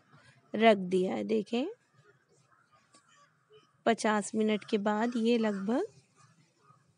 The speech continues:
हम इसे prick करके दिखा रहे हैं आपको, बिल्कुल साफ निकली है हमारी टूथपिक। देखें, ये तैयार हो गया है। अब हम इसकी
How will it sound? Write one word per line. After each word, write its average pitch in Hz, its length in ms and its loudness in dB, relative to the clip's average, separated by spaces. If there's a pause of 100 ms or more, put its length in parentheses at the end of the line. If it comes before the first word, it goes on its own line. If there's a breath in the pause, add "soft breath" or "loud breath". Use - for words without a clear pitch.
(760)
हम 214 200 0
इसे 202 200 -2
prick 220 300 -2
करके 214 360 -2
दिखा 208 420 -2
रहे 214 140 0
हैं 226 140 0
आपको, 240 500 -4 (540)
बिल्कुल 220 560 -2 (680 soft breath)
साफ 208 680 0
निकली 220 340 0
है 226 80 4
हमारी 226 400 2
टूथपिक। 226 640 -4
देखें, 214 340 -8
ये 208 180 -4
तैयार 214 540 0 (140)
हो 208 160 0
गया 196 300 -4
है। 262 220 -6 (120)
अब 233 120 -6
हम 208 160 -2
इसकी 226 400 -2